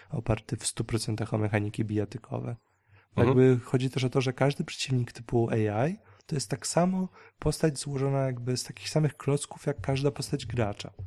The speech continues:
Speaker 1: Jakby z tych samych ciosów, które może ekwipować gracz, tak samo wygląda, tak samo się porusza i, i to nie przeszkadza jakby. Podczas, no, w takich,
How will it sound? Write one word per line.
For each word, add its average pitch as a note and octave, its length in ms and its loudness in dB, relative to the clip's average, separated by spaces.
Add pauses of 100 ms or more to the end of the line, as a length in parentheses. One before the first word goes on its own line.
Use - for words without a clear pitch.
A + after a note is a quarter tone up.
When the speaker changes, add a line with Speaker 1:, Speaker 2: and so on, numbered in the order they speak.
(400)
Speaker 1:
Jakby A#2+ 220 -2
z - 60 -6
tych - 160 -6
samych A#2 300 -2
ciosów, A#2 340 0
które A2+ 200 -4
może G#2+ 220 -4
ekwipować A#2 500 -8
gracz, C#3+ 320 4
tak - 160 -10
samo G#2 260 -4
wygląda, C3 500 2
tak A#2+ 180 -10
samo G#2+ 240 -6
się A2 140 -8
porusza B2+ 720 -2 (920)
i, C3 260 0 (800)
i C#3 320 -4
to D3+ 100 -2
nie D#3 120 4
przeszkadza G#2 520 0
jakby. A#2+ 380 -10 (800)
Podczas, B2 340 -6
no, B2+ 260 2
w - 80 -8
takich, B2 440 -2